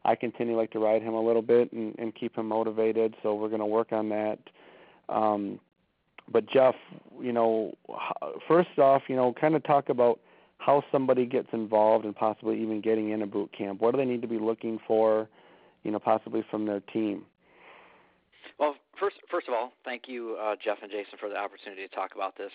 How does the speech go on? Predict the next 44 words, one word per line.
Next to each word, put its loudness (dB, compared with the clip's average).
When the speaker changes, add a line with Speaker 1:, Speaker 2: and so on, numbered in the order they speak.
Speaker 2:
This -12
is -12
something -8
that, -6
um, -8
you -8
know, -2
I, -2
I've -2
wanted -6
to -20
do. -8
This -14
isn't. -14
This -10
is -8
something -8
that -4
the -8
Platinum -2
Presenters, -8
um, -12
group -10
runs -4
about -2
every, -8
uh, -10
once -4
a -10
quarter, -8
um, -4
and -8
just -4
so -2
that -2
everybody -2
kinda -8
has -4
an -10
idea -2
about -4
how -4
popular -6
these -16